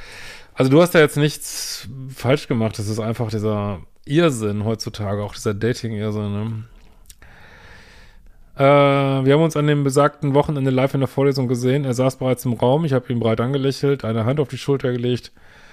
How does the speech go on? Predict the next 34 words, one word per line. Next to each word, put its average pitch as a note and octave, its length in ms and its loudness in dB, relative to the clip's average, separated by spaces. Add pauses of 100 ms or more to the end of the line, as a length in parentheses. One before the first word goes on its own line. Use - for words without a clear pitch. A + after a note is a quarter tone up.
(400)
und C3+ 140 -6
mich D3 120 2
dann D3 200 0
zu - 80 -6
meiner C3+ 220 2
Freundin C3+ 320 0
zwei C3 160 -2
Plätze B2 300 -2
weitergesetzt. G#2 640 -2
Ja, A#2 80 0
also A2 160 2
mehr B2+ 560 2 (240)
<laughs> - 220 -20
kann - 220 0
man F#3+ 140 2
echt - 180 -2
nicht E3+ 160 0
verlangen C#3+ 360 2
von C3 160 -2
dir. C#3 180 0 (600)
Gesprächsinitiative D#3+ 1000 2
kam C#3+ 200 2
von C#3 160 -2
ihm C#3+ 240 0
an B2+ 120 0
diesem C3+ 220 -2
Wochenende B2+ 460 2
nicht. A#2+ 560 -2 (1120)
Ja, D3+ 240 8
also D#3 200 4
das F3+ 140 8
ist G3 120 2
für F#3+ 60 2
mich F3+ 540 0